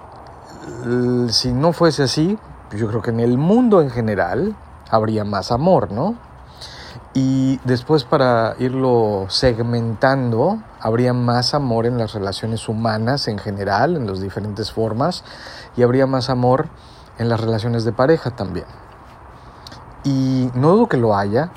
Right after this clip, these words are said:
y es imposible cuantificarlo, pero creo que podría haber más si no le tuviéramos miedo.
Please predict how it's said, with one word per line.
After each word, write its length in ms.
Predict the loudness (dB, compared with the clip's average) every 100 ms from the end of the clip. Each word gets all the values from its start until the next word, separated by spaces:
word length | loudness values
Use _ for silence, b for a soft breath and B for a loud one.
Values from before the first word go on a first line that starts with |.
| -6
y 140 | -2
es 200 | -2 -2
imposible 520 | -6 -4 -6 -4 -2 -2
cuantificarlo, 1040 | 0 0 -2 -6 -8 -6 -4 -2 -2 -2 -4 B B B B B
pero 220 | 0 0 2
creo 160 | 0
que 80 | 0
podría 400 | -2 0 2 2
haber 200 | 4 2
más 380 | 2 0 -2 -6
si 200 | -8 -6
no 140 | -4
le 120 | -4
tuviéramos 560 | -4 -6 -6 -6 -6 -4
miedo. 380 | 0 0 0